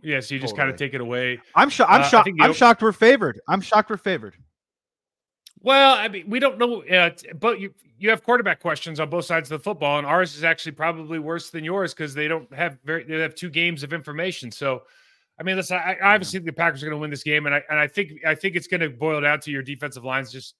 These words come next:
Speaker 1: not going to be able to get the job done. It's gonna really hurt your ability to
Speaker 2: Yep.
Speaker 1: tackle in the secondary.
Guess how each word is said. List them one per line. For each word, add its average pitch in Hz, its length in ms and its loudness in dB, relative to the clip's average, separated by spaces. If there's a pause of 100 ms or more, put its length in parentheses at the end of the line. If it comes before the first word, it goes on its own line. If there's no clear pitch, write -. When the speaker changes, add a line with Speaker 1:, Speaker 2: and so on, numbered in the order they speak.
Speaker 1:
not 135 240 -4
going 143 120 -6
to 131 60 -8
be 131 60 -8
able 131 100 -8
to 123 60 -12
get 123 140 -12
the 120 60 -18
job 117 320 -8
done. 135 200 -2
It's 120 100 -14
gonna 127 160 -10
really 123 220 -8
hurt 127 160 -12
your 120 140 -12
ability 120 400 -8
to 98 60 -20
Speaker 2:
Yep. 127 80 -10
Speaker 1:
tackle 123 300 -4
in 120 60 -12
the 110 80 -18
secondary. 131 500 -6